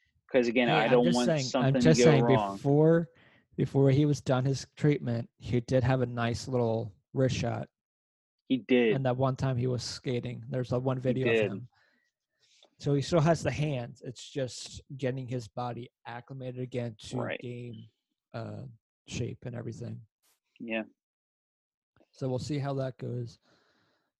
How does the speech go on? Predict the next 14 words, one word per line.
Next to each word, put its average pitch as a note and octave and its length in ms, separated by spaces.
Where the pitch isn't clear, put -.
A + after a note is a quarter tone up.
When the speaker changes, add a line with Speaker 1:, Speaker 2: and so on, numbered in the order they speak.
Speaker 2:
But A#2+ 140
all C#3 220
praises C3+ 500
for A#2+ 420
Oscar A#2 460
to A#2 340
be B2 180
able B2 160
to - 180
fight C3 300
this - 280
disease. A#2+ 580
And A#2+ 160
then, A#2 540